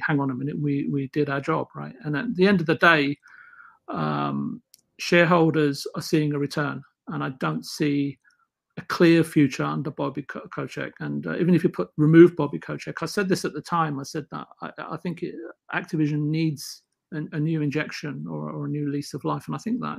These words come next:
there's not many others than Microsoft that can, that can provide that for Activision. And I think if you, if you look at the, the ZeniMax board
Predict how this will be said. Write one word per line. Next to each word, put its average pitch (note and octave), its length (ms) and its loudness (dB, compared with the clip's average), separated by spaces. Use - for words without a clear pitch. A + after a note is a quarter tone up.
there's D3 160 -4
not E3 180 -4
many D#3 400 -4
others D3+ 360 -4
than D#3 140 -8
Microsoft - 600 -8
that - 160 -10
can, D3 220 -6
that - 120 -14
can C#3+ 140 -8
provide D#3+ 340 -2
that - 140 -8
for C#3+ 100 -8
Activision. D3 580 -10
And D#3+ 100 8
I F3 40 8
think G#3+ 300 6
if - 140 0
you, F3+ 100 8
if F3+ 120 2
you F3 80 12
look G3 180 8
at G3+ 180 -2
the, D#3+ 380 2
the E3 80 2
ZeniMax F3 580 2
board F#3+ 300 4